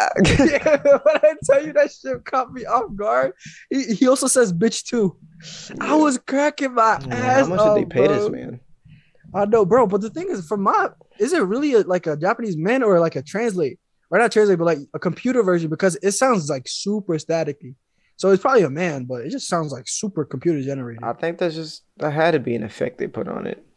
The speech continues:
Speaker 1: It had to be, right?
Speaker 2: Yeah.
Speaker 1: Uh, anyways, it, it fooled me, 'cause I was like, "Is this a man? Is this a, a robot? What's happening? Why
Speaker 2: It's
Speaker 1: is he
Speaker 2: half man,
Speaker 1: Japanese?"
Speaker 2: half cocaine.
Speaker 1: Half co-, half man, half cocaine,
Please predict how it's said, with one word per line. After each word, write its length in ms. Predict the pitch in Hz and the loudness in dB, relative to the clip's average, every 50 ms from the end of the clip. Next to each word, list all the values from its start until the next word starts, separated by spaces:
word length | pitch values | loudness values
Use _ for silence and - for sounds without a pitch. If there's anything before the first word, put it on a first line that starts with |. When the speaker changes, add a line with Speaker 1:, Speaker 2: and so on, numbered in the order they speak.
| _ | _
Speaker 1:
It 120 | - 175 175 | -4 -2 0
had 200 | 214 262 302 285 | 0 0 0 -2
to 80 | - 160 | -2 -4
be, 120 | 143 135 | -4 -2
right? 220 | 123 139 175 - - _ _ _ _ _ _ - - | -2 -2 -4 -4 -6 _ _ _ _ _ _ -10 -6
Speaker 2:
Yeah. 420 | - - 50 - 50 50 50 - - - _ _ _ _ _ _ _ _ _ _ _ _ _ - | -4 -4 -4 -4 -4 -6 -10 -12 -16 -20 _ _ _ _ _ _ _ _ _ _ _ _ _ -16
Speaker 1:
Uh, 60 | - - - 113 | -16 -16 -12 -2
anyways, 540 | 151 190 240 233 190 165 156 156 147 139 | 0 2 2 4 4 6 4 4 4 0
it, 180 | 156 202 208 151 | -2 -2 0 0
it 100 | 208 - | -2 -2
fooled 300 | - - - 185 180 170 165 | -2 0 2 2 2 2 0
me, 200 | 202 294 247 175 | -2 -4 -4 -4
'cause 140 | - 175 180 | -4 -2 -2
I 80 | 226 | -2
was 180 | 415 - 254 208 | -2 -2 -2 0
like, 180 | 208 190 160 | 2 2 2
"Is 140 | 139 160 208 | 2 0 -2
this 140 | 262 254 - | -2 -2 -4
a 60 | 185 | -4
man? 320 | 156 151 180 220 277 302 190 | -2 -2 -4 -2 -2 2 2
Is 180 | 190 220 196 214 | 2 2 2 -2
this 180 | 233 - - 208 | -4 -4 0 0
a, 240 | 175 151 139 - - _ _ _ _ _ _ _ _ - | 2 0 0 -4 -8 _ _ _ _ _ _ _ _ -12
a 80 | 123 135 | -8 -2
robot? 560 | 151 180 262 269 262 262 285 349 370 262 214 | 0 2 2 2 4 4 4 4 4 2 0
What's 160 | 269 427 - | -2 -2 0
happening? 360 | - 240 - 427 - 196 180 170 | 0 -2 -2 0 -2 0 0 2
Why 100 | 180 247 | 0 0
Speaker 2:
It's 80 | - | 2
Speaker 1:
is 100 | - 127 | 2 2
he 80 | 135 - | 2 2
Speaker 2:
half 100 | - - | 2 2
man, 300 | - - 131 139 139 131 | 2 2 2 4 4 4
Speaker 1:
Japanese?" 20 | |
Speaker 2:
half 280 | 135 131 135 135 135 - | 4 4 2 0 -2 -2
cocaine. 760 | - 151 143 139 135 - 151 147 156 165 170 160 147 139 143 _ _ _ _ - 294 | 0 2 2 2 0 0 0 0 0 0 -2 -4 -6 -8 -12 _ _ _ _ -12 -6
Speaker 1:
Half 220 | 156 151 160 165 - | -4 -4 -4 -4 -6
co-, 260 | - - 220 190 190 - | -2 0 0 0 0 0
half 220 | - 185 180 190 190 | 2 2 2 2 0
man, 320 | 185 196 202 208 208 202 | 0 -2 -2 -2 0 0
half 180 | 196 196 202 - | -2 -2 -4 -4
cocaine, 640 | - 226 214 202 151 - 214 208 214 208 208 214 | -4 -4 -4 -4 -4 -6 -6 -4 -4 -4 -6 -8